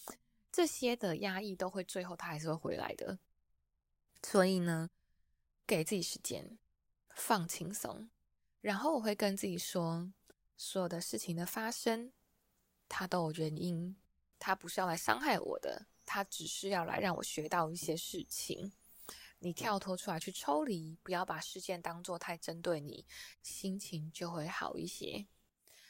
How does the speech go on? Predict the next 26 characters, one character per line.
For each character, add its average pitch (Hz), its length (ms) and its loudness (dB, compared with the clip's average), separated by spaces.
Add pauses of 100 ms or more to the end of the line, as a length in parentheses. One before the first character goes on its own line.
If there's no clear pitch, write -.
(120)
然 180 160 2
后 180 300 -2
我 156 160 0
说 190 140 4
真 185 240 0
的 165 120 0
哦， - 300 0 (320)
所 - 240 2
有 185 80 6
的 170 100 2
挫 214 320 4
折， 151 360 -4
所 - 180 -4
有 160 60 0
的 143 80 -4
困 226 400 2
境 - 280 2 (720)
都 190 280 8
会 - 500 0
让 170 260 -2
你 156 200 -12
变 175 200 2
得 151 140 -2
更 160 260 0
强 156 480 -4
大。 - 300 0